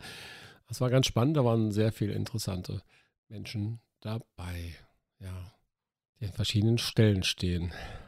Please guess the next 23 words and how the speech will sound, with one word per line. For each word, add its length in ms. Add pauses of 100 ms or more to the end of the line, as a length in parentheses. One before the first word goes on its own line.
(1120)
Ja. 160 (1600)
Ja, 100
ja, 140
ja, 140
so 140
war 140
das. 240 (440)
Ja, 200
und 140
nicht 140
nur 80
das 80
Seminar 300
selber 300
war 120
sehr 120
schön 300
und 160
die 40
Menschen 300
da 100
zu 140
treffen. 480